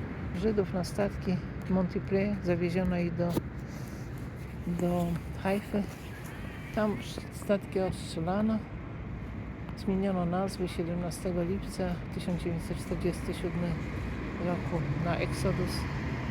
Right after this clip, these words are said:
przewieziono ich do Hamburga, do obozów koncentracyjnych w Libece.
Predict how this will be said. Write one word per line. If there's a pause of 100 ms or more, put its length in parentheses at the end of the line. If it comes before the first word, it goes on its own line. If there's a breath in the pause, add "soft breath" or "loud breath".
(300)
przewieziono
ich
do
Hamburga, (1000)
do
obozów (100)
koncentracyjnych
w
Libece.